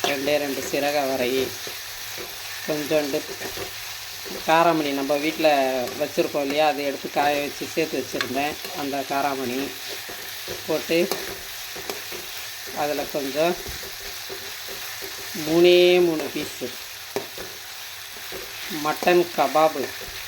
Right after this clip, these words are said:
காய வச்ச தோலாட்டின்னு சொல்லுவாங்கள்ல, உப்பு கண்டம், அது ஒரு மூணே பீஸ் இருந்தது. இன்னைக்கு ஃப்ரிட்ஜு க்ளீன் பண்ணால் கிடச்சது. அது வறுத்து இதில் போட போகிறேன்.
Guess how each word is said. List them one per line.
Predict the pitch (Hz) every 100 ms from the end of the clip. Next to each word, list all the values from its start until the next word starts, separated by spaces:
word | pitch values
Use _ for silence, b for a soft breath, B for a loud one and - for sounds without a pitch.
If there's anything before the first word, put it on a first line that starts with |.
| -
காய | 156 156 160 151
வச்ச | 139 - -
தோலாட்டின்னு | 156 160 151 - 143 -
சொல்லுவாங்கள்ல, | 147 139 139 147
உப்பு | - 165
கண்டம், | 139 120 110 - - - - - - -
அது | 143 156 175 170 147
ஒரு | 139 135 131 127 - - - -
மூணே | 175 185 185
பீஸ் | 160 - 160
இருந்தது. | 156 160 143 127 -
இன்னைக்கு | 147 135
ஃப்ரிட்ஜு | - 160 165 196
க்ளீன் | 175 170 151
பண்ணால் | 156 165
கிடச்சது. | 156 139 - 143 131 - - - - - - - - - - - - - 151
அது | 143 143
வறுத்து | 147 151 - 190 311 - - -
இதில் | 135 135 120
போட | 131 123 127
போகிறேன். | 120